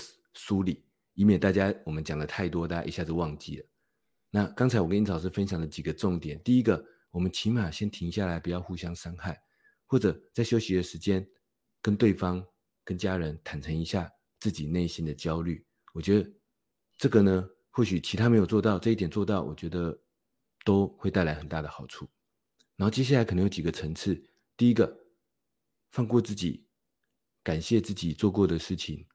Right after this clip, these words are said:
给自己一个更高层次的思考：我是不是真的在焦虑着现在焦虑的那件事情呢？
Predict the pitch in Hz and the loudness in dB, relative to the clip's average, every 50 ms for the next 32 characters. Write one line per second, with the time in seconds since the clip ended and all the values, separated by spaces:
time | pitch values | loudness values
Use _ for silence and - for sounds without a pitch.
0 | _ - 82 - - 120 - 87 85 78 92 87 - - 107 98 - 95 95 92 | _ -6 -4 -2 -2 -2 -2 -2 0 0 0 0 0 0 0 0 0 0 -2 -4
1 | - 82 78 - - 92 82 80 - - - 90 92 - - - - _ _ _ | -4 -8 -8 -6 -6 -6 -6 -8 -8 -8 -6 -6 -6 -6 -8 -12 -14 _ _ _
2 | _ _ - - - 113 117 110 104 - 104 101 98 92 90 95 92 - - 90 | _ _ -12 -4 0 4 4 4 4 4 4 4 4 2 2 0 -2 -2 -2 -4
3 | 90 90 98 92 82 - 78 73 - _ _ _ - - 98 92 95 92 87 - | -2 0 0 -2 -2 -2 -6 -8 -10 _ _ _ -8 -4 -2 -2 0 0 -2 -2
4 | 92 87 90 92 90 85 82 85 82 - 87 85 - - 92 80 - - 73 71 | -2 0 2 2 2 2 2 0 -2 -4 -6 -6 -6 -6 -6 -6 -6 -6 -8 -8